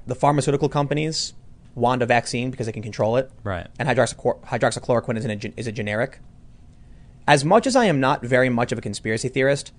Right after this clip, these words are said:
Speaker 1: I would, I would bet a substantial amount of money. Like, if you asked me to, I'd be like, "Oh, I'll totally bet on the fact that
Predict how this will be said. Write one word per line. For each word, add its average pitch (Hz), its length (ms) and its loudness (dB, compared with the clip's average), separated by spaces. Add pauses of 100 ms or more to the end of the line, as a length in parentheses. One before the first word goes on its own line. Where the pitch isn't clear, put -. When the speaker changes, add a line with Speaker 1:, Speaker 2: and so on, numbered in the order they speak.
(460)
Speaker 1:
I 135 100 8
would, 165 220 4 (140)
I 135 120 8
would 196 220 4
bet 147 220 6
a 131 80 4
substantial 156 720 0
amount 123 200 2
of 113 80 -6
money. 113 280 -4
Like, 120 180 -2
if 120 120 -6
you 139 120 6
asked 120 180 4
me 151 100 -2
to, 165 160 2
I'd 143 100 2
be 135 80 2
like, 123 120 0
"Oh, 135 80 2
I'll 120 160 2
totally 156 400 2
bet 123 140 2
on 120 80 0
the 110 60 -2
fact 127 300 0
that 117 240 0